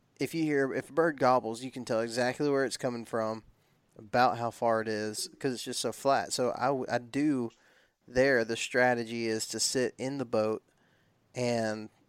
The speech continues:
just listen and try to figure out which side of the creek, you know, that they're gonna be on or whatever. Um, and so that's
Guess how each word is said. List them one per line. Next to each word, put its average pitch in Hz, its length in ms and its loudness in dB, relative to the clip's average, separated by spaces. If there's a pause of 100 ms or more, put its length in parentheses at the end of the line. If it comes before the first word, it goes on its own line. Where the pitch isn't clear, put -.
(320)
just 120 300 -6
listen 113 360 -2 (420)
and 120 120 -8
try 117 140 4
to 110 60 -2
figure 120 260 0
out 98 140 4
which 117 200 -4
side 123 200 6
of 117 60 0
the 117 60 -6
creek, 123 340 -2 (480)
you 117 140 -6
know, 107 220 -4
that 107 180 -10
they're 104 100 -4
gonna 104 160 -6
be 110 140 -6
on 107 260 -4
or 107 60 -6
whatever. 110 440 -2 (640)
Um, 107 500 -4
and 123 100 -8
so 131 120 4
that's 135 340 4